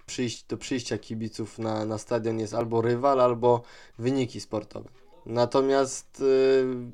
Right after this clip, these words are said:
ciekawe zjawisko mogliśmy za-, zauważyć w meczu z Lechem Poznań, myślę,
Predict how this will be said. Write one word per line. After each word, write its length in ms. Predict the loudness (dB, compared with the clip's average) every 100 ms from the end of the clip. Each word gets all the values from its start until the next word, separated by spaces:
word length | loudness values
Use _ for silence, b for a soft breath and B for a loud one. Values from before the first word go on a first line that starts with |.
| -18 -8
ciekawe 880 | -4 0 2 2 2 2 4 4 2
zjawisko 600 | 2 0 0 -4 -2 0
mogliśmy 460 | 2 0 -2 -6
za-, 540 | -4 2 4 4 2 0
zauważyć 640 | -2 0 0 4 4 4 -4
w 40 |
meczu 260 | -6 -4 0
z 40 |
Lechem 300 | 2 2 -2
Poznań, 340 | -4 -4 -4 -6
myślę, 360 | -8 -8 -12